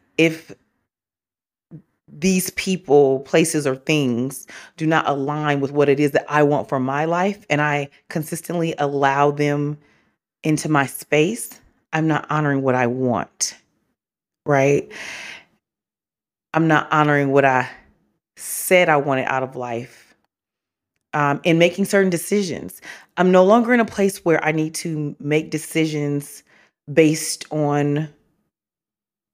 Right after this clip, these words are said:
lack, right? Like, jobs are gonna come, opportunities are gonna come. I'm not gonna settle just because I need a job. I'm not gonna settle just because there's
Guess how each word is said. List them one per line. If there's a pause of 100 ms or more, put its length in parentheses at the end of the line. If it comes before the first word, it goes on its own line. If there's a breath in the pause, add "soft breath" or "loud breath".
(680)
lack, (580)
right?
Like, (160)
jobs
are
gonna
come,
opportunities
are
gonna
come. (340 loud breath)
I'm
not
gonna
settle (300 loud breath)
just
because
I
need
a
job.
I'm
not
gonna
settle
just
because
there's